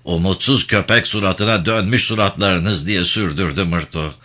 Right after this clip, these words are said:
"Karamsar olmayın, gidin munzuru seyredin. Hiç bu kadar çiçek yüzmemişti munzurda. Rengarenk halıya dönmüş munzurun yüzü."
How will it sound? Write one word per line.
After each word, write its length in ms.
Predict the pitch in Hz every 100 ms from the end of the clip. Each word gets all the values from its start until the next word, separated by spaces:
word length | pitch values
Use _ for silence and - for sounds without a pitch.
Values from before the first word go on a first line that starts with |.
| - -
"Karamsar 580 | 98 90 104 107 120 104
olmayın, 560 | 110 110 95 80 73
gidin 320 | 71 110 120 101
munzuru 520 | 107 123 90 113 123
seyredin. 640 | 117 107 92 85 78 71 - - - -
Hiç 320 | 143 160 110
bu 140 | 143 117
kadar 340 | 139 135 131
çiçek 460 | - 131 143 120 90
yüzmemişti 720 | 127 135 123 127 123 - 117
munzurda. 800 | 107 113 82 104 87 82 76 - - - -
Rengarenk 680 | - 107 104 113 95 110 104
halıya 480 | 92 101 101 113 110
dönmüş 380 | 120 104 107 82
munzurun 500 | 107 110 90 107 104
yüzü." 560 | 98 101 82 92 85